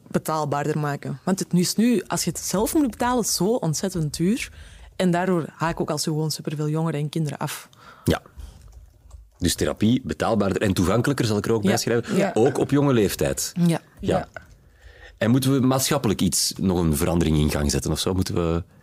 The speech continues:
Speaker 2: moeten we proberen om mensen anders te doen kijken naar
Speaker 3: Ja, ik zou
Speaker 2: mentale
Speaker 3: zeggen van,
Speaker 2: problemen?
Speaker 3: tegen die ministers ook van, wees eens niet bang om zelf eens te gaan praten met iemand.
Speaker 1: Mhm.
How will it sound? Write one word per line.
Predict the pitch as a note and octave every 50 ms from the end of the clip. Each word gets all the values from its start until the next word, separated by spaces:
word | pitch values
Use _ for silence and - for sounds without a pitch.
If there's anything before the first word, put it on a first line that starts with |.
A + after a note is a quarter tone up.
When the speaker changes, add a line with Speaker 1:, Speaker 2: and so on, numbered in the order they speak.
| - - - - - - - - - - _ _ _ _ _ _ _
Speaker 2:
moeten | - - - -
we |
proberen | F2 - F#2 D#2 E2+ F2+ F#2+ F#2+ G2
om | F2 F2+ F2
mensen | E2 F2 G2 - F2 F2
anders | - - F#2+ G#2 G2 -
te | - -
doen | E2 E2+ E2 D2+ -
kijken | - G2+ G2 G#2+ B2 - C3 B2 C3 C3
naar | A2+ A#2
Speaker 3:
Ja, | A#2 A3+ G#3+ -
ik | - A#3+ A#3
zou | A3 - B3 A#3
Speaker 2:
mentale | G#3 F#3+ G#3 A3
Speaker 3:
zeggen | A#3 B3+ G#3+
van, | F#3 G3+
Speaker 2:
problemen? | F#3+ F#3+ F#3+ F#3 - A2+ - - - _ _ _ _ _ _ _ _ _ _ _ - - -
Speaker 3:
tegen | - A3 G3 G#3
die | F#3+ G3
ministers | F#3 F3+ G3 G#3+ - - A3+ G3+
ook | G#3 G#3 G#3 -
van, | - F#3+ F3+ E3+ E3+ D#3+
wees | D#3 F#3 G3+ G3
eens | G3+ G3
niet | - A3+ G#3 F3
bang | F3 F3+ G3+
om | G#3 G3
zelf | F3 F3 E3+ G#3+ B3
eens | C4 A#3
te | - E3+
gaan | E3 E3 D#3
praten | - E3 E3 E3 - E3+ E3
met | E3 E3
iemand. | E3 D#3+ - A3+ G3
Speaker 1:
Mhm. | F3 F#3 F#3